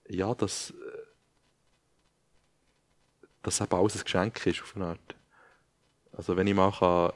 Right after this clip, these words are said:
für mich ist es mega cool, wenn ich mal gute, gute Tage habe, gute Phasen, das habe ich ja auch.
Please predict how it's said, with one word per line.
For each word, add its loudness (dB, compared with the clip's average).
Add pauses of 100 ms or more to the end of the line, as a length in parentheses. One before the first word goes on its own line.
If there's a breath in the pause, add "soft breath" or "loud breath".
(680)
für -8
mich 2
ist -4
es -10
mega 2 (120)
cool, 6
wenn 2
ich 0
mal 2
gute, 2
gute 2
Tage 2
habe, 0
gute 2
Phasen, 4
das -4
habe 0
ich 2
ja 4
auch. 2